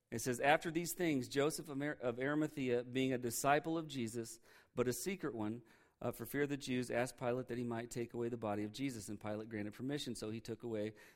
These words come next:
his body." Nicodemus, you guys remember that name? Nicodemus, which I think is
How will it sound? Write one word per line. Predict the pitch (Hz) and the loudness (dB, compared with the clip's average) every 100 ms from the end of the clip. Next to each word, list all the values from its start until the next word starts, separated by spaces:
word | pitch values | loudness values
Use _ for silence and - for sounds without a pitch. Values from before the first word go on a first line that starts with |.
| - | -8
his | 113 | 0
body." | 117 147 113 - | 6 6 6 0
Nicodemus, | 117 135 156 151 135 196 185 135 - - | 4 6 6 4 6 6 6 4 2 -6
you | - | 2
guys | 147 165 | 4 6
remember | 160 175 | 4 2
that | 170 170 | 2 2
name? | 170 185 - _ _ _ _ _ | 0 -2 -8 _ _ _ _ _
Nicodemus, | 143 143 143 147 156 160 - _ _ _ _ - - | -4 -4 2 4 4 0 -8 _ _ _ _ -20 -10
which | 123 | -4
I | 139 | -4
think | 170 165 | -2 -4
is | 131 | -4